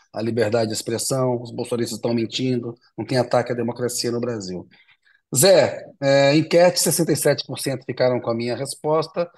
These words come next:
a do público teve trinta e dois por cento. No bloco um, a pergunta era, o desaforo de Musk terá efeito sobre regulação das redes,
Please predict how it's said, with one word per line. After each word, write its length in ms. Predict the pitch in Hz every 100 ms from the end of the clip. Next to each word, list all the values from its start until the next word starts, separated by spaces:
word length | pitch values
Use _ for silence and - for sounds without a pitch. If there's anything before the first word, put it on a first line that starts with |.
| - _
a 60 | 147
do 120 | 135
público 320 | 139 135 131
teve 220 | 135 127 -
trinta 380 | - 170 165 147
e 80 |
dois 280 | 113 117 113
por 180 | - 139
cento. 600 | - 165 160 160 - 160 - - _
No 140 | 151 135
bloco 500 | 147 151 151 175 170
um, 260 | 185 208 - _ _ _
a 120 | - 131
pergunta 500 | 147 131 147 165 143
era, 140 | 131
o 40 |
desaforo 440 | 127 147 147 185 165
de 80 | 151
Musk 260 | 143 131
terá 180 | - 139
efeito 280 | 127 147 131
sobre 160 | 143 127
regulação 460 | 147 139 127 - 131
das 160 | 123
redes, 200 | 127 123